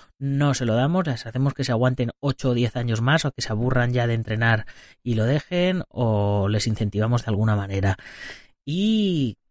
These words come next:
cuántos años creéis que hace falta para poder dar clases? ¿Cuántos años mínimo? ¿Cuántos años de experiencia? Eh, ¿vosotros aceptaríais un cinturón negro, mm, en un seminario de, de fin de semana para,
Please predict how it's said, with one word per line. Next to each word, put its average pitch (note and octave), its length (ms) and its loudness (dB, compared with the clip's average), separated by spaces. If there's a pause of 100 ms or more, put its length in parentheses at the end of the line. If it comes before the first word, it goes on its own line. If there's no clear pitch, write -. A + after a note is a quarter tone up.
(120)
cuántos D#3 880 -2
años B2+ 440 0
creéis A2+ 380 0
que B2 140 -2
hace A#2 180 0
falta G#2+ 340 -4
para A#2+ 220 -2
poder G#2+ 380 0
dar G#2 200 0
clases? F#2 280 -6
¿Cuántos A2+ 240 -2
años B2 200 2
mínimo? A2 480 0
¿Cuántos A#2+ 360 -4
años B2+ 220 2
de B2+ 60 4
experiencia? A2 840 0 (500)
Eh, A2 200 0
¿vosotros C3+ 360 2
aceptaríais B2 640 0
un A#2+ 160 -2
cinturón A2 520 0
negro, A2 680 2 (520)
mm, A2+ 480 0
en B2+ 140 0
un B2+ 140 2
seminario A#2+ 580 2
de, A2+ 280 0
de G#2+ 120 0
fin A2+ 160 -2
de A2+ 100 2
semana B2 400 0
para, A#2 640 0